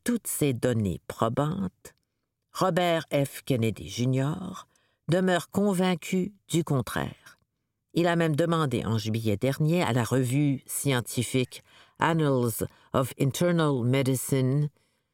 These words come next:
de procéder à la rétractation d'un article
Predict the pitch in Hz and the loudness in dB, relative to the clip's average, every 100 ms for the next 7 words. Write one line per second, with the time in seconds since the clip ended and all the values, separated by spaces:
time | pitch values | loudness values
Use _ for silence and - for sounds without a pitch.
0 | _ - 151 139 - 180 - 165 139 139 | _ -2 0 0 0 0 0 0 2 2
1 | 147 - 120 117 113 98 - 202 - 180 | 0 0 2 2 0 -2 -4 -4 -2 -6
2 | - - 170 - 170 151 127 113 113 127 | -4 -4 -4 -2 0 0 0 0 0 -2
3 | - - 208 - 208 | -6 -4 -4 -2 -2